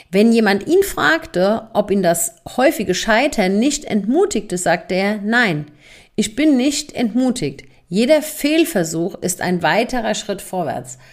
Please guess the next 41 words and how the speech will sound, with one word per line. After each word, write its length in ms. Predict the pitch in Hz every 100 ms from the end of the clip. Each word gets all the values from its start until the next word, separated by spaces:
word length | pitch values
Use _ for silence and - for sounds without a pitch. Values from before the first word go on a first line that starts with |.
| - - - _ _ _
Und 140 | - 202
das 140 | 214
war 120 | 226
für 80 | 220
mich 220 | 214 226
auch 140 | - 208
so, 120 | 202
ich 100 | 196
sagte, 200 | 196 -
"Okay, 260 | 180 214 202
gut, 360 | 233 202 190
ähm, 400 | - 180 165 170 -
ich 100 | -
sag 120 | -
jetzt 120 | 220 208
mal 120 | 185
so 140 | 185
dieses 380 | 180 180 170 165
bisschen 320 | - 226 220
dieses 300 | 185 170 160
Trial 420 | - - 190 208
and 180 | 196 180
Error." 580 | - 175 160 127 123 143 - - - -
Und 160 | 202 196
da 140 | 196
geben 280 | 233 240 220
halt 140 | 208
viele 340 | 185 - 254 220
einfach 300 | 190 196 170 -
auf, 340 | 196 196 190
die 140 | -
sagen, 380 | 180 180 175 180
"Ja, 180 | 180 185
hat 140 | 185
nicht 160 | 180 175
geklappt, 580 | 160 - 180 180 - _ _ -
macht 800 | 95 60 - 101 95 165 180
keinen 220 | - 175 156
Sinn 380 | 175 180 180
für 500 | - - - 208 180
mich." 560 | 170 170 165 113 - -